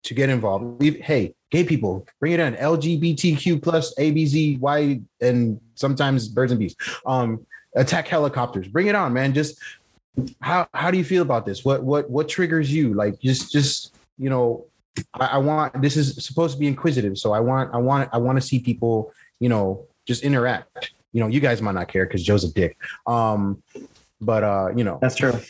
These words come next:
Speaker 2: That's true. I am.
Speaker 1: <laughs> And, uh, if you guys want,
Speaker 2: And I have a
Speaker 1: um,
Speaker 2: big one too.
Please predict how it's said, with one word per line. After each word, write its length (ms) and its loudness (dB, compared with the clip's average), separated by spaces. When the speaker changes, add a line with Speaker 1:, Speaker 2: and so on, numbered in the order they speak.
Speaker 2:
That's 180 0
true. 140 0
I 40 4
am. 220 -2
Speaker 1:
<laughs> 40 -2
And, 260 0
uh, 240 2
if 100 -2
you 120 0
guys 240 0
want, 360 -2
Speaker 2:
And 140 2
I 80 2
have 140 0
a 20 -2
Speaker 1:
um, 60 -2
Speaker 2:
big 160 0
one 160 0
too. 280 -2